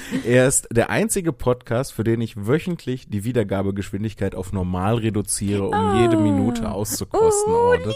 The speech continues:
Speaker 2: ist süß.
Speaker 1: Liebie.
Speaker 2: <laughs> Wobei ich da auch immer, äh, durch das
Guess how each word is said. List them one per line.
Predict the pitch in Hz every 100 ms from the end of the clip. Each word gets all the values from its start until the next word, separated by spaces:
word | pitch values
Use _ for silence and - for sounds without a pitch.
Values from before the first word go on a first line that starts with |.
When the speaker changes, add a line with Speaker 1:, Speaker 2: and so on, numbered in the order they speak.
| 554
Speaker 2:
ist | 508 466
süß. | 392 359 - 339
Speaker 1:
Liebie. | 311 262 233 214 214 220 - 120
Speaker 2:
<laughs> | - 131
Wobei | 117 131 127 127
ich | 147 143
da | 120
auch | 113 113 - 113
immer, | 120 113 110 110 107
äh, | - 104 98
durch | 98 104 104 -
das | 98 -